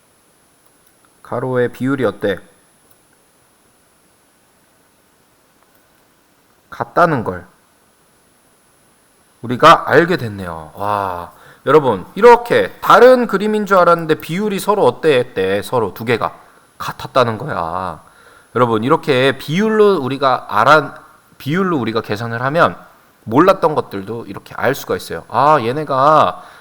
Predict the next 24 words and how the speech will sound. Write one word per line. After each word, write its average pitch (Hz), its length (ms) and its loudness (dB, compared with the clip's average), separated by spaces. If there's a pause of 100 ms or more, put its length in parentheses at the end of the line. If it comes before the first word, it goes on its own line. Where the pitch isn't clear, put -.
(100)
같은 240 460 -4
비율을 190 400 -4
갖고 170 320 -8
있구나. 143 920 2 (280)
아, 98 280 2
결국에 135 480 -2
여기서 147 300 -4
크기를 214 680 2
똑같이 240 380 -2
줄이면 185 580 4
똑같은 220 400 -6
모양이 165 240 -2
되겠구나. 123 880 0 (580)
자, - 380 -20 (460)
그러면 151 440 0 (640)
교과서 147 420 0
칠십구 214 520 -8
쪽 - 260 -8
삼 196 240 -4
번, 90 200 -2 (120)
잠시 120 300 -8
동영상 123 440 -4
멈추고 104 340 -8
풀어보세요. 131 500 -8